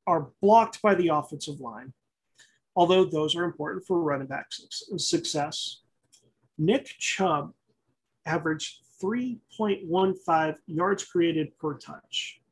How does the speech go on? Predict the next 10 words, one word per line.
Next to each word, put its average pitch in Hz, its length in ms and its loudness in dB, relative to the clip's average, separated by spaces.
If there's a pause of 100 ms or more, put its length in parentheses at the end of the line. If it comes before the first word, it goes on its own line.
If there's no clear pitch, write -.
(1200)
You 202 260 -2 (200)
go 247 220 2
to 247 160 -2
the 254 80 0
data 202 360 6
analysis 151 640 -2
tool - 340 -14 (340)
and 156 140 -6
you 160 100 -6
sort - 580 0